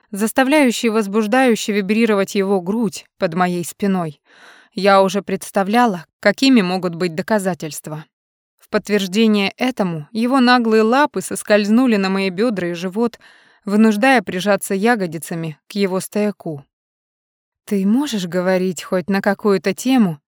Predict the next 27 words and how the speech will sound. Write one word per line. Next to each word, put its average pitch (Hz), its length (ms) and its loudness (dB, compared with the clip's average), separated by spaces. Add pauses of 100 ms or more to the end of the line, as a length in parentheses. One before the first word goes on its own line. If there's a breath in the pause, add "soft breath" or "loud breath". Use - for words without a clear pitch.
(180)
не 240 140 4
сводя 240 480 4
все 180 220 -6
к - 80 -12
тому, 208 420 2 (340 loud breath)
что - 200 0
неплохо 226 480 2
бы 185 140 0
еще 202 240 0
разок 202 300 2
перепихнуться?» 190 920 -2 (600)
Усмехнулась 214 720 0
я, 262 160 0
чувствуя, 202 540 -2
что 214 280 -2
тоже 202 320 -2
завожусь. 165 640 -4 (600)
Но 233 260 4
вот 214 160 0 (140)
так 247 320 -4
он 202 180 2
на 196 60 2
меня 202 320 2
действовал. 175 720 -2 (240)
Чего 302 380 -2
уж - 160 -8
стесняться. 180 800 -6